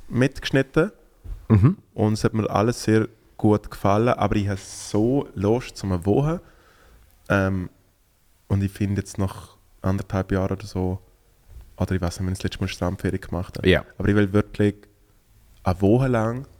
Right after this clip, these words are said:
Speaker 1: in einem Bunker, wo einfach das Futter gut ist, und einfach liegen am Liegestuhl.
Speaker 2: Mhm.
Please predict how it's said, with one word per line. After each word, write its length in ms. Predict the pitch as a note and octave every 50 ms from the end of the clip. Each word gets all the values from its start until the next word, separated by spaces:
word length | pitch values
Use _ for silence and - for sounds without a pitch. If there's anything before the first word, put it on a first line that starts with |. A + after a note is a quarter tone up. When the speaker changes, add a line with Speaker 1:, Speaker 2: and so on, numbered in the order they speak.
| - -
Speaker 1:
in 120 | F#2+ F#2
einem 120 | F#2 F2+ -
Bunker, 520 | - G2 G2+ B2 D3 - - D#3 D#3 E3+ - - - - - - - - - - -
wo 60 | -
einfach 140 | G2 - - -
das 100 | - -
Futter 420 | - - G#2+ A2 C3+ - - - A#2+
gut 320 | - A2 A#2 B2+ - -
ist, 240 | G#2 A#2 C#3 - - - - - - - - - - - - - - - - - - - - -
und 260 | G2+ G2+ G2 G2 -
einfach 300 | - G2+ - E3 E3 - -
liegen 500 | A2 G#2 A2 C3 - C#3+ D3 E3 F#3+ - - - - - -
am 140 | G#2 G2+
Liegestuhl. 720 | G2+ A2+ B2+ - D3+ - - - B2+ C3+ D3 E3+ G3 A3+ -
Speaker 2:
Mhm. 300 | - G2+ F2 F2+ G#2 A2